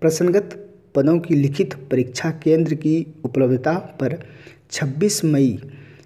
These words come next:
आपको डेट ध्यान में रखना है, छब्बीस मई दो हज़ार इक्कीस से प्रारंभ होकर विभिन्न चरणों में संपन्न होगी। तो कहने का तात्पर्य ये है कि ये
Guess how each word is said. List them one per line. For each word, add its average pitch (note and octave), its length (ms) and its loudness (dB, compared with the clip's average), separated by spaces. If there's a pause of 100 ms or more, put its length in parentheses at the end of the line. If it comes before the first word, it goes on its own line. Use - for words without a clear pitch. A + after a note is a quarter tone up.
(180)
आपको - 280 -2
डेट D#3 380 2
ध्यान B2+ 280 0
में C#3+ 140 2
रखना B2+ 240 -2
है, C#3+ 160 -4
छब्बीस C#3+ 480 -2
मई D#3 180 2
दो C3+ 220 0
हज़ार C#3+ 380 -2
इक्कीस E3+ 380 -2
से D#3+ 260 2 (200)
प्रारंभ D3 420 0
होकर C#3+ 260 0
विभिन्न C3 440 2
चरणों C#3+ 380 0
में D#3+ 120 2
संपन्न G#2+ 420 -4
होगी। G2+ 300 -2 (500)
तो A#2+ 80 -2
कहने D3 320 2
का D3+ 140 -2
तात्पर्य C3 460 0
ये C#3+ 140 6
है C#3+ 180 0 (500)
कि D3 100 0
ये D3 200 6